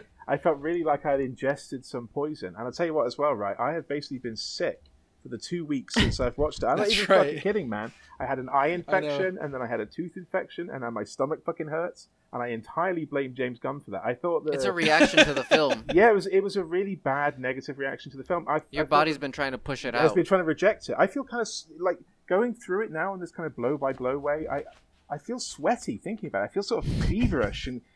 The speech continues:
Speaker 2: and gross. There's this word, uh, that summed it up for me, squamous, you know, which just sort of means, like, kind of
Speaker 1: <laughs>
Speaker 2: sickly and vile,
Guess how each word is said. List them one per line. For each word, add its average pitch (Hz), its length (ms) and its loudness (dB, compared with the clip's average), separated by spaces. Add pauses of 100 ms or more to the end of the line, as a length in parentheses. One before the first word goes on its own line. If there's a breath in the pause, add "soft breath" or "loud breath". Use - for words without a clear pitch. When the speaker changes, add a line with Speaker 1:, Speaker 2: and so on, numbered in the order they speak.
(160 soft breath)
Speaker 2:
and 139 180 -4
gross. 127 640 2
There's 156 140 0
this 185 160 -8
word, 190 260 -2
uh, 156 360 -2
that 127 180 -6
summed 170 260 -8
it 151 60 -2
up 131 120 -6
for - 60 -18
me, 127 120 -6
squamous, - 1080 -4 (340)
you 110 140 -4
know, 139 240 4 (180 soft breath)
which - 140 -6
just 175 140 -2
sort 220 100 8
of 208 100 6
means, 190 200 4
like, 247 160 6
kind 170 180 4
of 131 80 -2
Speaker 1:
<laughs> - 0 -
Speaker 2:
sickly 175 1000 -2
and 110 240 -2
vile, 143 800 4